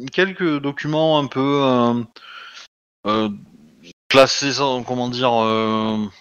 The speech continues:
classés dans, euh, à comprendre. Et, euh, peut-être que, euh, cela pourrait nous permettre de comprendre, euh, certains documents que nous avons saisis il y a, euh,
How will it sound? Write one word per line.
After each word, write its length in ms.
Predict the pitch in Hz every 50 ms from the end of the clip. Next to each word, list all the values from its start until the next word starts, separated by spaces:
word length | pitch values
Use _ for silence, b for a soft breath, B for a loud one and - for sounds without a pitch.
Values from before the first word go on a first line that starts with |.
| b b b _ _ _ - - _ _ _ _ _ _ _ _ _ _ -
classés 320 | 127 123 - - 151 147
dans, 440 | 135 127 123 123 131 127 123 123 113
euh, 340 | 110 107 104 107 107 104 104 104 95 B B B B _ - - -
à 100 | 127 127
comprendre. 680 | 135 139 139 - - 147 180 214 220 190 127 98 90 b b b b b b _ _ _ _ - - _ _ _ _ _ _ _ _ _ _ _ _ -
Et, 200 | 120 120 127 127
euh, 880 | 127 123 120 120 120 120 117 117 117 117 117 117 120 117 120 120 120 117
peut-être 600 | 117 - 135 - 208 220 214 - - - - - -
que, 120 | - 156 151 151 151 156 151 151 147 147 147 143 143 143 143 143 143 143
euh, 40 | 131
cela 220 | - - 151 135
pourrait 420 | - - - 147 170 196 214 220 208
nous 220 | 190 180 190 190
permettre 840 | 175 - 170 156 147 143 147 160 180 190 - - - - - - _ _ _ _ _ _ b b b b _ _ _ _ _ _ _ _ _ _ _ _ _ _ _ -
de 100 | 139 147
comprendre, 720 | - - 147 147 131 - 170 165 170 170 165 160 147 143
euh, 320 | 139 139 139 139 139 135
certains 360 | 127 - 139 127 143 160 156
documents 480 | 147 143 139 - - 143 143 156 156 147
que 100 | - 147
nous 140 | 131 127 127
avons 280 | 127 123 131 139 143 135
saisis 680 | - - 127 123 123 127 139 151 156 156 156 139 127
il 140 | 117 113 120
y 80 | 123 123
a, 280 | 123 131 135 139 135
euh, 260 | 123 107 104 107 104